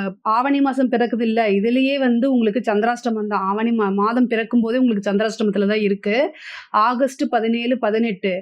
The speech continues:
அதே மாதிரி செப்டம்பர் பதினொன்னு, பன்னெண்டு, இந்த நாட்கள் எல்லாமே உங்களுக்கு சந்திராஷ்டம தினங்களாக வருது. இதுல வந்து முக்கியமான முடிவுகள் எடுக்கிறது, அதே மாதிரி நீண்ட தூர பிரயாணம், ஒரு புதிய முயற்சி எடுக்கிறது, இதெல்லாம் தவிர்க்கிறது ரொம்ப நல்லது. இல்ல,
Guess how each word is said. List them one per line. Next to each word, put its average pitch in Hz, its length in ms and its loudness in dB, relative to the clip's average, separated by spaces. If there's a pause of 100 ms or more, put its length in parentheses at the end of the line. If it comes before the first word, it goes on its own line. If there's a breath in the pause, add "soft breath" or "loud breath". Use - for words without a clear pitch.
(300 loud breath)
அதே 220 220 2
மாதிரி 254 220 2
செப்டம்பர் 269 560 0
பதினொன்னு, 247 520 2
பன்னெண்டு, 214 480 2
இந்த 247 240 0
நாட்கள் 247 420 0
எல்லாமே 226 440 0
உங்களுக்கு 240 580 -2
சந்திராஷ்டம 254 720 0
தினங்களாக 214 680 -2
வருது. 208 400 2 (460 loud breath)
இதுல 262 300 2
வந்து 254 220 6
முக்கியமான 269 680 2
முடிவுகள் 247 500 4
எடுக்கிறது, 208 520 2 (400 loud breath)
அதே 220 280 -2
மாதிரி 254 300 2
நீண்ட 269 380 4
தூர 254 340 2
பிரயாணம், 233 640 -2
ஒரு 233 280 -4
புதிய 262 340 0
முயற்சி 233 400 0
எடுக்கிறது, 208 340 0
இதெல்லாம் 240 320 0
தவிர்க்கிறது 233 520 0
ரொம்ப 214 300 2
நல்லது. 202 460 0 (440 loud breath)
இல்ல, 254 260 2